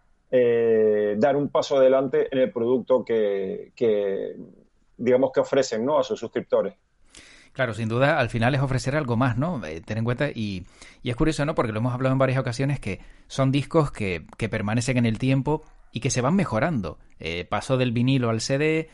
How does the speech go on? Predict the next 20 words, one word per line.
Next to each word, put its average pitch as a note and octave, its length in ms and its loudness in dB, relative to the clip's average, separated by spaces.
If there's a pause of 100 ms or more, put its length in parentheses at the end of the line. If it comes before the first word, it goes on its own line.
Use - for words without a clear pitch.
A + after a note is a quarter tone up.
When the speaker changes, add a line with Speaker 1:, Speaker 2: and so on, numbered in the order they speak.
(280)
Speaker 2:
luego, B2+ 400 2
eh, G#2+ 220 -4
un G#2+ 120 -4
sonido A#2+ 320 0
mejorado, C#3+ 640 0 (220)
y G#2 140 -4
ahora B2 220 2
nos B2+ 160 2
encontramos B2+ 420 0
también C3 240 0
que B2 140 -2
esto A#2 180 -4
se B2 160 -2
puede B2 320 2
vivir, B2 360 -2 (360)
pues, A2 140 -8
con G#2 160 -4
un A#2 60 0
sonido C3 360 2
envolvente C3 800 2